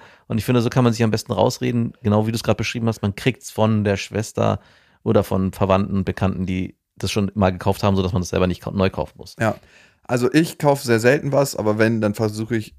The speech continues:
Speaker 2: Sachen A, gebraucht zu holen,
Speaker 1: Mhm.
Speaker 2: damit die nicht neu hergestellt werden müssen.
Speaker 1: Ja.
Speaker 2: Ey, gerade bei so Kinderspielzeug, da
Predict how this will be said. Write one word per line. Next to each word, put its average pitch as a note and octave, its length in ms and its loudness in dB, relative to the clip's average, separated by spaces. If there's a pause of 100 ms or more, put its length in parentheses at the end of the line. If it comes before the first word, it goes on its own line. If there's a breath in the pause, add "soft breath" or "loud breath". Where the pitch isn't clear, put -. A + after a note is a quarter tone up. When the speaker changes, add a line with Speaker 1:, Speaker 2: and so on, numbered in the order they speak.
Speaker 2:
Sachen G#2 540 -2 (100)
A, A#2 240 2
gebraucht A#2+ 440 0
zu F3 100 -2
holen, A3 320 0 (100)
Speaker 1:
Mhm. G#2+ 60 -2
Speaker 2:
damit D#3 300 2
die A2+ 40 -2
nicht G#2+ 180 -2
neu G#2+ 140 2
hergestellt C3 480 -2
werden A#2+ 220 0
müssen. C3 300 -4 (160 soft breath)
Speaker 1:
Ja. A2 180 2
Speaker 2:
Ey, F#2 140 -2
gerade A#2+ 260 0
bei G#2+ 120 4
so F#2+ 120 -6
Kinderspielzeug, G#2 840 -4
da A2 160 -10